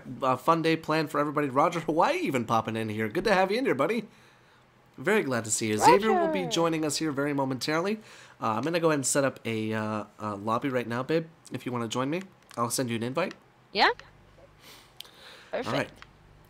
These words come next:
Speaker 1: So, for those of us joining here right at the beginning, thank you so much for coming on by the live stream. Today, we are playing a little bit of the Anthem V I P demo,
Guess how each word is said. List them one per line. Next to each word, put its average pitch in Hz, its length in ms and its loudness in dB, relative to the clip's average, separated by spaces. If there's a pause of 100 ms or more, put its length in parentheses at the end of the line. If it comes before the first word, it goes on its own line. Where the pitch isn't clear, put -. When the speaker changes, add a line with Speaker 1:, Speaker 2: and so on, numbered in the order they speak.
(240)
Speaker 1:
So, 220 220 6
for 196 100 0
those 240 220 8
of 233 80 0
us 190 120 4
joining 202 340 2
here 202 320 0
right 180 260 4
at 175 80 -4
the 180 60 -4
beginning, 175 360 0
thank 202 260 -4
you 185 100 0
so 185 140 0
much 170 180 2
for 170 80 0
coming 170 200 2
on 156 80 4
by 151 160 4
the 143 100 0
live 143 280 2
stream. 165 320 0
Today, 170 500 2
we 160 260 2
are 139 140 2
playing 131 380 -2
a 113 80 -4
little 139 240 -4
bit 175 100 0
of 151 60 -4
the 151 160 -2
Anthem 151 340 -2
V 147 200 -2
I 208 100 0
P 202 200 -8
demo, 160 440 0